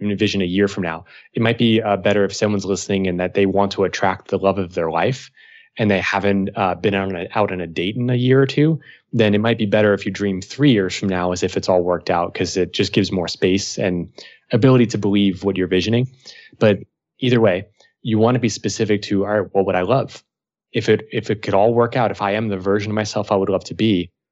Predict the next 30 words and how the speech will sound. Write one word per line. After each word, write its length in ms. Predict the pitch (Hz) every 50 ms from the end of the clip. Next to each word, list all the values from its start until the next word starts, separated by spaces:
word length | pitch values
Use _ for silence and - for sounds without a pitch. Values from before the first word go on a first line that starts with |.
| _ _
what 160 | _ 117 127
would 100 | 143 147
that 120 | 143 131 110
version 300 | 120 120 120 107 - 113
of 80 | 104
me 460 | 101 104 113 113 101 87 85 90 - _ _ _ _ _ _ _ _ -
think, 400 | 107 - 113 110 110 104 - 98
or 100 | 92 87
how 220 | - - 101 104
would 80 | 110 110
that 100 | 110 98
version 260 | 107 104 107 98 104 101
of 40 | 98
me 360 | 98 98 98 95 95 - - _ _ _ _
speak 380 | - - - - 113 110 104 -
here? 400 | - - 104 104 104 104 104 98
How 180 | 98 95 101 104
would 80 | 98
I 40 | 98
respond? 720 | 92 90 90 - - - - 104 101 104 101 101 101 98 101 - - - _ _ _ _ _
And 120 | - 113 104
so, 360 | - 110 107 101 104 98 - _
for 120 | - 107 98
example, 540 | 92 90 107 107 107 110 98 92 92 92 -
it 100 | 104 104
could 180 | - 107 101 95
be 320 | 98 95 92 90 92 104 - - -
for 100 | - 104
you, 140 | 98 107 107
Valeria, 520 | 98 101 95 90 90 90 90 87 90